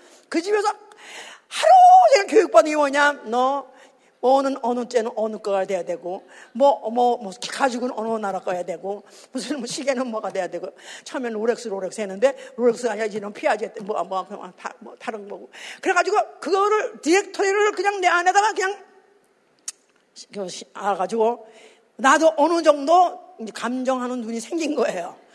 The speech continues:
우리 언니가 같이 갈 때 사서 사보고는 이런 건 틀렸어. 그러면 아이가 틀린 거야. 저건 틀린 거야. 아, 그래가지고 아는데 시-, 막상 이제 우리 언니가 그 진주 같은 걸 가지고, 어, 몇 개가 있는데 나도 그게 하나 갖고 싶어가지고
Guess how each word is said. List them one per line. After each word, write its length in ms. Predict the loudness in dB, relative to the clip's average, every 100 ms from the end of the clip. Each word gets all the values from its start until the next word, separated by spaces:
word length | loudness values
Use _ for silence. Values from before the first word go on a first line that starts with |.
| -20 _ _
우리 180 | -2 0
언니가 220 | 2 0
같이 260 | 0 -6 -4
갈 120 | -6
때 100 | -6
사서 280 | -4 -4 -2
사보고는 680 | -4 -4 -4 -2 -2 -4 -6 -16 -10
이런 180 | -10
건 60 | -8
틀렸어. 260 | -4 -4 -4
그러면 180 | -6
아이가 220 | -6 -6 -8
틀린 240 | -8 -8
거야. 160 | -10 -10 -16
저건 180 | -10 -10
틀린 180 | -6 -6
거야. 140 | -6 -8 -12
아, 220 | -4 -4 2
그래가지고 400 | 4 4 2 -2
아는데 640 | -2 2 0 0 -20 -20
시-, 200 | -14 -6
막상 420 | -6 -6 0 0 0
이제 180 | -6 -6
우리 120 | -2
언니가 260 | -2 0 -4
그 120 | -4
진주 400 | -10 -10 -8 -8
같은 180 | -8 -8
걸 200 | -6 -6
가지고, 480 | -6 -6 -4 -4 -8 -20 _ _ _ -10
어, 500 | -4 -2 -2 -4 -8 -14 -20 -14 -10
몇 140 | -4 -2
개가 180 | 0 -2
있는데 640 | -2 2 4 4 2 -6 -20 -20 _
나도 260 | -14 -8 -8
그게 120 | -6
하나 240 | -8 -8 -12
갖고 240 | -10 -14
싶어가지고 880 | -14 -8 -6 -4 0 0 -2 -16